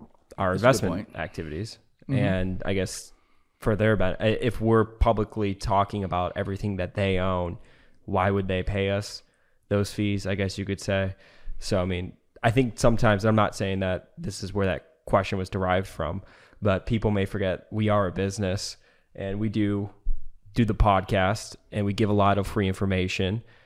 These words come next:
Speaker 1: but it's not entirely altruistic because we do benefit from it,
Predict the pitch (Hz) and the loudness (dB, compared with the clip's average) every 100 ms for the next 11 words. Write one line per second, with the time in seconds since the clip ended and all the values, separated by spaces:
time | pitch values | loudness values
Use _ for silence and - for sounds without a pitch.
0 | _ - 110 110 104 - 104 92 - 107 | _ -6 2 4 4 2 2 0 -2 0
1 | 107 104 101 92 85 85 - 95 - 104 | 4 6 6 2 0 -2 -2 -2 -2 -2
2 | 98 - - 104 98 92 104 101 101 95 | -4 -4 -4 0 -2 0 -2 0 0 0
3 | 95 - 90 - 87 87 95 - | -2 -2 -4 -2 -2 0 -4 -6